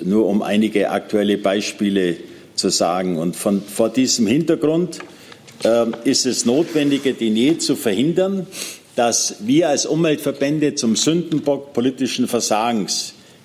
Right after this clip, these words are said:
gemacht werden. Äh, im Regelfall vertreten wir Mehrheitsmeinungen der Bevölkerung, die aber eben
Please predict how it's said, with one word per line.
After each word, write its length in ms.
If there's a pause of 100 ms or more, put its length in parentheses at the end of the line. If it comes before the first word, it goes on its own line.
(120)
gemacht 500
werden. 520 (640)
Äh, 400 (320)
im 240 (280)
Regelfall 680
vertreten 640
wir 320 (420)
Mehrheitsmeinungen 1200 (180)
der 100
Bevölkerung, 760
die 140
aber 540
eben 440